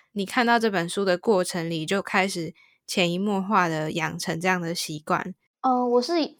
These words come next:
Speaker 2: 非常刻意的类型，因为我在那之前我是一个非常爱买东西的人，就是我一个月大概可以有十个网购包裹，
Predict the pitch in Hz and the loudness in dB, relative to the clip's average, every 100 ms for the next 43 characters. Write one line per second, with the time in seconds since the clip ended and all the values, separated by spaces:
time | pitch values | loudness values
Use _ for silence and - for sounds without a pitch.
0 | _ 285 285 294 233 226 220 269 233 240 | _ 2 4 2 -2 -2 0 0 2 0
1 | 214 220 220 220 - - 269 302 277 226 | -2 -2 -4 -4 -14 -6 0 2 2 0
2 | 220 247 247 233 220 247 226 - 220 220 | 4 6 6 4 2 0 -2 -6 -6 -6
3 | 214 - - - 220 220 226 208 220 _ | -8 -10 -12 -6 -2 -2 -2 -6 -6 _
4 | - 254 262 - 226 220 220 233 220 202 | 2 4 4 2 -6 -4 0 0 0 -4
5 | 220 202 202 220 208 202 - - - _ | -6 -8 -8 -8 -8 -8 -10 -12 -14 _
6 | 262 285 240 220 226 226 220 226 226 220 | 4 6 8 6 2 2 4 2 2 2
7 | 220 226 - 226 214 214 202 - _ _ | 2 0 -4 -4 -2 -2 -4 -6 _ _
8 | _ - - - 220 226 226 233 202 220 | _ -12 -8 -4 -2 0 4 4 4 -2
9 | 190 208 240 220 220 202 214 - | -4 2 4 4 2 0 0 -4